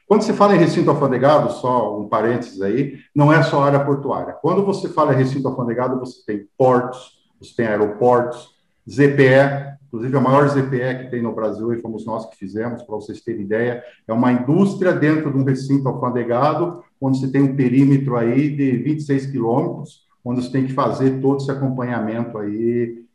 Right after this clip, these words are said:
é, da parte de, de segurança. Você tem clias, você tem REDEX, enfim, aonde você coloca aí processo de importação e exportação,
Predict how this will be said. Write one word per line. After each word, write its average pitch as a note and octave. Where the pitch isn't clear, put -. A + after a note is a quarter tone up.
é, G#2+
da G#2+
parte G#2
de, G#2
de G2+
segurança. G#2
Você A#2+
tem D#3
clias, F3+
você A#2
tem C3
REDEX, C3+
enfim, D3+
aonde E3+
você F3
coloca D3+
aí B2+
processo C3
de C#3+
importação C3
e D#3+
exportação, C3+